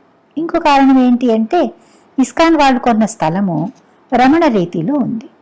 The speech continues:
జనసంచారం పెద్దగా ఉండని అడవిలాగా ఉంటుంది ఆ ప్రాంతం అంతా. ఐదు వేల సంవత్సరాల క్రితము కృష్ణ బలరాములు అక్కడే తమ బాల్యాన్ని మిత్రులతో కలిసి ఆనందంగా గడిపి అద్భుతమైన లీలలు ప్రదర్శించారు.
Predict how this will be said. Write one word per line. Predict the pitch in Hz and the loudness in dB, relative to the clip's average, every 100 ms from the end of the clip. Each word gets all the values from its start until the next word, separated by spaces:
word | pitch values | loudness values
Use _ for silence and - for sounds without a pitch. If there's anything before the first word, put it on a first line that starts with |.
| _ _ _ _ _ _ - | _ _ _ _ _ _ -2
జనసంచారం | 294 311 311 330 320 285 262 | 0 0 0 0 2 2 2
పెద్దగా | 254 226 226 226 196 | 2 0 2 2 0
ఉండని | 196 214 196 262 | 0 0 0 -4
అడవిలాగా | 170 190 311 262 190 202 | -4 0 2 2 0 0
ఉంటుంది | 226 156 165 151 139 | -2 -4 -8 -6 -6
ఆ | |
ప్రాంతం | 151 156 147 143 147 | -6 -4 -4 -6 -6
అంతా. | 143 - 269 349 _ _ _ _ _ - | -6 -4 -6 -6 _ _ _ _ _ -4
ఐదు | 185 190 | -2 2
వేల | 185 165 | 0 0
సంవత్సరాల | 175 160 175 185 170 | -2 -4 -2 -2 -2
క్రితము | 170 170 170 285 359 226 _ _ _ - | -2 -6 -2 -2 -2 -6 _ _ _ -8
కృష్ణ | 247 - 349 | -6 -2 0
బలరాములు | 285 214 180 170 | 2 2 0 -2
అక్కడే | 156 - 269 370 403 - _ 214 | -4 0 2 2 -2 -14 _ -4
తమ | 196 | -2
బాల్యాన్ని | 180 170 170 180 175 160 160 160 - _ _ 202 | 0 0 0 0 0 -2 -4 -8 -12 _ _ -4
మిత్రులతో | 196 285 277 214 | -2 0 0 -2
కలిసి | 190 165 165 | -2 -4 -4
ఆనందంగా | 160 170 175 185 180 185 | -4 -2 -2 -2 -2 -2
గడిపి | 185 202 226 262 196 _ _ _ - | -2 -2 -2 -6 -6 _ _ _ -6
అద్భుతమైన | - 180 190 320 359 339 302 | -6 -6 -6 -2 0 0 0
లీలలు | 220 180 175 | 0 -2 -4
ప్రదర్శించారు. | - 180 156 - 104 - 71 - | -8 -10 -10 -10 -10 -10 -16 -18